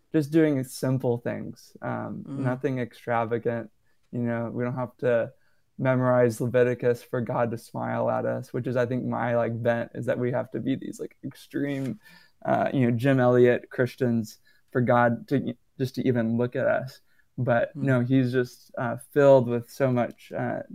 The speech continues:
Speaker 1: delight and joy over just us going to him, you know, early in the morning, um, and praying, reading the word, just going to church, um, you know, just the simple things of the Christian life, um, just bring him that kind of delight that I have,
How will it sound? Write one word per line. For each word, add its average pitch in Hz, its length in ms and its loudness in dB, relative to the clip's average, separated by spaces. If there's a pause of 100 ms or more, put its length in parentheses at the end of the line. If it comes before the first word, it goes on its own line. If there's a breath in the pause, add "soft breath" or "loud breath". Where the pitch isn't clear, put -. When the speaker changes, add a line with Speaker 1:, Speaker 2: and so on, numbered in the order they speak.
Speaker 1:
delight 123 560 -2
and 123 220 -4
joy 120 520 0
over 120 340 -4
just - 360 -8 (460)
us 127 200 -2
going 123 400 0
to 135 100 -8
him, 123 420 -4 (200)
you 123 140 -4
know, 113 60 -6 (160)
early 131 220 0
in 131 100 -4
the 127 80 -4
morning, 120 560 -4 (360)
um, 117 560 -6 (180)
and 117 460 -6
praying, 135 460 -2
reading 127 360 -2
the 117 80 -4
word, 127 540 0 (320)
just 131 180 -8
going 143 260 2
to 117 80 0
church, - 580 -4
um, 120 480 -6 (120)
you 160 100 0
know, 147 80 2
just 139 180 -2
the 131 80 -8
simple 147 420 -2
things 127 260 -4
of 120 80 -4
the 117 80 -4
Christian 120 440 -6
life, 117 380 -6 (460)
um, 117 320 -4
just 117 220 -6
bring 127 180 -2
him 120 260 -2
that - 260 -4
kind 123 340 -2
of 110 200 -2
delight 123 400 2
that - 120 0
I 117 160 6
have, 143 300 0